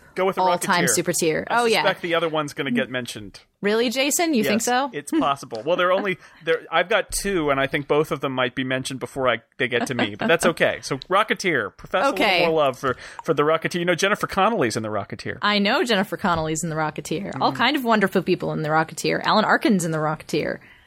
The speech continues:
Speaker 2: Timothy Dalton as well.
Speaker 1: Timothy
Speaker 2: There's
Speaker 1: Dalton is great in the
Speaker 2: Tim-,
Speaker 1: Rocketeer.
Speaker 2: Timothy Dalton is fantastic.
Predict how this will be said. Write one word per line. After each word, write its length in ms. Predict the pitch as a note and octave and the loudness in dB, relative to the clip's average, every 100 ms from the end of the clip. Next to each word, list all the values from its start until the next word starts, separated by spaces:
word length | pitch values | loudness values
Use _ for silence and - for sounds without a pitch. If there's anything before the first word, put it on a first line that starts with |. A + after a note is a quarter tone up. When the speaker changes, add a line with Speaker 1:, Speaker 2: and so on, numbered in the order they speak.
| _ - | _ -10
Speaker 2:
Timothy 260 | - C4 C#4 | -2 0 2
Dalton 440 | B3+ D4+ G#3 D3+ D3+ - | 2 0 -2 -4 -6 -4
as 100 | F#3+ | 0
well. 240 | A3+ F3 | 2 0
Speaker 1:
Timothy 360 | - G#3 A#3 B3 | 0 0 2 2
Speaker 2:
There's 80 | G3 | 2
Speaker 1:
Dalton 280 | G#3+ A#3+ G#3 | 2 2 0
is 140 | F#3 | 0
great 220 | G3 A#3+ | 0 0
in 80 | C4+ | 0
the 60 | F3+ | 0
Speaker 2:
Tim-, 80 | C#3 | 2
Speaker 1:
Rocketeer. 560 | B2+ C3 - A#2+ G#2 - | 0 -2 -2 -2 -2 0
Speaker 2:
Timothy 260 | G#3 G3+ A3+ | 0 0 0
Dalton 320 | A#3 B3+ B3+ | 0 0 0
is 100 | C#4 | 0
fantastic. 760 | C#4+ C#4+ D#4 E4 - G3+ - | 0 0 0 0 0 -2 -4